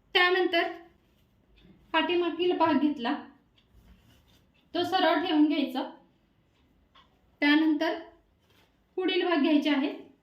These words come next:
हे बघा, ती सगळ्यात पहिले ह्याचा मध्य किती येतो,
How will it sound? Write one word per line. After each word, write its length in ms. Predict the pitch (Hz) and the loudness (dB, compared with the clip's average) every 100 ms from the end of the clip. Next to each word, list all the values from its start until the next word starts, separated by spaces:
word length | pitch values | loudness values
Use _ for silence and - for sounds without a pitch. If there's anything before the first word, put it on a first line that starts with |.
| _ _ _ _ _ _ _ _ _ _ _ - | _ _ _ _ _ _ _ _ _ _ _ -4
हे 140 | 277 | -2
बघा, 200 | 254 262 - - _ _ _ _ _ _ _ _ _ _ _ _ _ _ _ _ _ _ _ _ _ _ _ _ _ _ _ _ _ _ 196 | 0 -2 -6 -10 _ _ _ _ _ _ _ _ _ _ _ _ _ _ _ _ _ _ _ _ _ _ _ _ _ _ _ _ _ _ -20
ती 480 | - 294 285 - _ _ _ _ 349 | -12 -8 -8 -10 _ _ _ _ -4
सगळ्यात 360 | 294 330 339 - | 0 0 0 -2
पहिले 320 | 339 320 277 - - - | 0 2 2 0 -8 -4
ह्याचा 220 | 285 311 | -2 0
मध्य 360 | 311 320 254 330 | 0 2 0 -2
किती 260 | 320 302 339 | -4 -4 -2
येतो, 520 | 294 254 - - | -2 -4 -6 -8